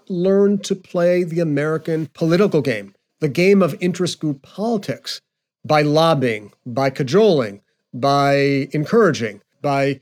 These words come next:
gathering a bloc vote to really change the complexion of an election with remarkable skill. Now, we could say, you know, this isn't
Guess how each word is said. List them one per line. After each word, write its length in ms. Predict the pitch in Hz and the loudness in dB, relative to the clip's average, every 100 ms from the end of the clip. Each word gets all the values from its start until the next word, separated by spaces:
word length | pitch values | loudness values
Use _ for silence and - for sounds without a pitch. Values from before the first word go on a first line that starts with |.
| - | -2
gathering 460 | 147 165 160 156 143 | 2 2 4 2 0
a 40 | |
bloc 340 | 131 147 143 | 2 0 0
vote 420 | 123 185 143 - - | 2 2 2 -4 -8
to 120 | 143 | -4
really 360 | 160 151 139 - | -2 0 -2 -4
change 320 | - 160 139 | 0 0 0
the 80 | 127 | -4
complexion 440 | 131 127 143 - 131 | -6 -4 -4 -4 -4
of 80 | |
an 60 | 131 | -2
election 400 | 143 151 - 120 | -2 -2 -6 0
with 200 | 165 160 | 0 2
remarkable 460 | 151 156 160 151 139 | 2 0 0 -2 -4
skill. 280 | - 233 | 2 4
Now, 140 | 147 143 | 4 2
we 160 | 185 | 0
could 180 | 220 170 | 2 -2
say, 560 | - 247 285 147 139 - _ _ - | 0 0 2 2 0 -4 _ _ -2
you 60 | 180 | 0
know, 140 | 151 - | 0 -6
this 340 | 147 180 - | 0 0 2
isn't 420 | 175 143 143 123 | 0 0 -2 -2